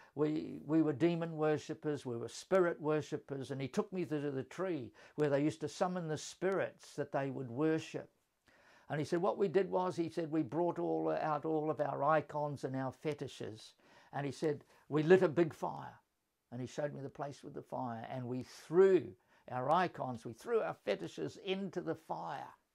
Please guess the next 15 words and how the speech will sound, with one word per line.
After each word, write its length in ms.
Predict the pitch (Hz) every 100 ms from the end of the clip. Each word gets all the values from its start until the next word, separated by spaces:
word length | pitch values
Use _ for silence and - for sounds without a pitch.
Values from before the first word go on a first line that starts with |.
| _ _ _ _ _ 117
And, 560 | 127 131 131 127 113
uh, 220 | 135 131 120 _ _ _ - _ _ -
it 120 | 165
was, 300 | 165 156 - 165
it 120 | 180
was 160 | 160
significant, 800 | - 175 180 220 - - 143 - -
because 560 | 143 - 165 160 127 - _ _
what 380 | 139 165 196 196
he 180 | 180 156
s-, 280 | - - -
told 320 | 175 165 156
me 140 | 139
was 260 | 135 135 -
this, 460 | 165 139 - -